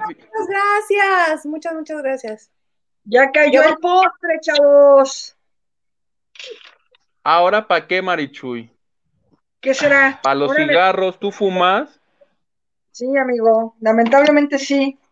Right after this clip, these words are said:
Speaker 2: <laughs>
Speaker 3: Qué vergüenza.
Speaker 2: Le cambiaste
Speaker 1: ¿Que ya valen
Speaker 2: el tono
Speaker 1: cien
Speaker 2: de
Speaker 1: varos
Speaker 2: voz.
Speaker 1: los cigarros o van a valer ya cien varos? ¿Cuánto cuestan?
Speaker 3: Están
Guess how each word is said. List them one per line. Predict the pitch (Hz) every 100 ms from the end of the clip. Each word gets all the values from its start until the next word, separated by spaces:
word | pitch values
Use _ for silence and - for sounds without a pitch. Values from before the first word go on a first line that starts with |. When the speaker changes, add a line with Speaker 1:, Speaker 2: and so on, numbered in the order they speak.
| _ _
Speaker 2:
<laughs> | _ _
Speaker 3:
Qué | 285 440 - 508 554
vergüenza. | 523 466
Speaker 2:
Le | 427 427 - -
cambiaste | 349 349
Speaker 1:
¿Que | -
ya | 392 480
valen | 285 302
Speaker 2:
el |
tono | 381 381
Speaker 1:
cien | 339
Speaker 2:
de |
Speaker 1:
varos | 302 294 320
Speaker 2:
voz. | 320
Speaker 1:
los |
cigarros | 170 151 151 151 156 202 -
o | 165
van | 175
a | 208
valer | 170 156
ya | 175 175
cien | 185 175
varos? | 135 135 254 -
¿Cuánto | - 202 214
cuestan? | 214 214 202 160 143 _ - _ _ -
Speaker 3:
Están | 262 - 339 359